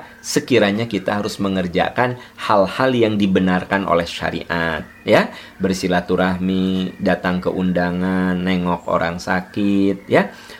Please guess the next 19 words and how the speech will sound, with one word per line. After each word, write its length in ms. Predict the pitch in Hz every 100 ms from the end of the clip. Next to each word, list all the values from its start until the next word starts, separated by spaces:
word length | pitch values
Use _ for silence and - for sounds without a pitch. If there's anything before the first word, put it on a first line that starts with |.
| -
Menghormati 800 | 113 113 101 107 104 98 95 98
tamu, 720 | - 92 95 98 101 104 101 101
ada 240 | 87 90 87
tamu 320 | 87 90 101
datang 400 | 101 87 95 95
ke 80 | 92
rumah, 480 | 95 95 95 98 98 - - -
kita 240 | 98 98
hadapi, 720 | 92 90 90 90 - 98 98
kita 320 | 95 92 95
hormati, 640 | 92 90 90 92 92 - 95
kita 320 | 95 92 95
hargai, 560 | 90 90 90 92 95 - -
akhirnya 400 | 101 95 98 98
sholat 400 | 92 92 90 87 -
Isya 320 | 104 - 98
itu 240 | 95 90 98
dilambatkan. 960 | 92 92 90 90 87 85 - - 85 87 -
Boleh. 560 | 95 95 90 87 82